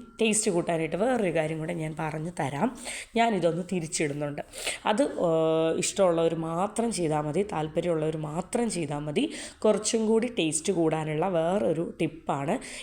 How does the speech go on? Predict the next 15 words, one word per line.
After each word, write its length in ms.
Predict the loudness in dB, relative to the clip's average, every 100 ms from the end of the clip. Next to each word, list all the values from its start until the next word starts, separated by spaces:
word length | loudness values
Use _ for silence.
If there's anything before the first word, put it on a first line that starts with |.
| 0
ഇതിപ്പോൾ, 340 | 2 4 2 2 2
ഏഹ്, 200 | 2 2
കരി-, 280 | 0 -2 -2 -6
കരിഞ്ഞതല്ല 680 | -2 0 2 2 2 2 0 -2
കേട്ടോ, 260 | 0 0 0 -4 -10 -2
ഇത് 160 | 0 0
കരിഞ്ഞതല്ല, 680 | 0 0 2 2 2 2 0 -2
ഇത് 180 | 0 0
ലൈ-, 320 | 2 0 -2 -2
ഒരു 160 | 0 0 -4 -4
ബ്രൗൺ 320 | -2 0 0 -2
ഷെയ്ഡ് 380 | -4 0 2 2
വന്നിട്ട് 400 | 0 -2 -2 -4 -4
പെർഫെക്റ്റ് 800 | -2 -2 -4 -10 -2 -2 0 -2
ആയതാണ്. 440 | -2 -2 -2 -2